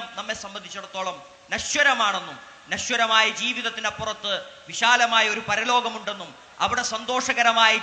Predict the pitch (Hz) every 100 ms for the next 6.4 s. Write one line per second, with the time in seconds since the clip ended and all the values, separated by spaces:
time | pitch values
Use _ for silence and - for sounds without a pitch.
0 | 214 269 269 240 220 214 175 135 - -
1 | 262 349 339 277 277 254 233 226 220 202
2 | 202 196 190 170 - - 165 214 214 214
3 | 214 254 240 240 240 - 285 277 269 277
4 | 262 - - - 165 233 240 233 - 233
5 | 226 214 233 208 202 202 208 226 233 220
6 | 220 202 196 196